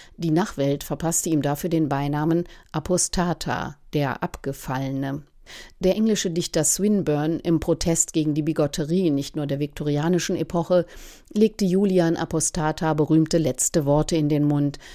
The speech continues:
mit denen der sterbende Kaiser seine Niederlage gegen die Botschaft eines gewissen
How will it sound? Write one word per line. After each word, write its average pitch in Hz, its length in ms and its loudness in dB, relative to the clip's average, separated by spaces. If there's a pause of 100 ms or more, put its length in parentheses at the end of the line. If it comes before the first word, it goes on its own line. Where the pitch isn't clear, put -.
(120)
mit 175 200 0
denen 175 220 8
der 165 100 4
sterbende 170 480 2
Kaiser 156 420 2
seine 160 260 2
Niederlage 151 640 0
gegen 160 220 0
die 170 80 2
Botschaft 156 560 -4
eines 156 240 -2
gewissen 151 420 0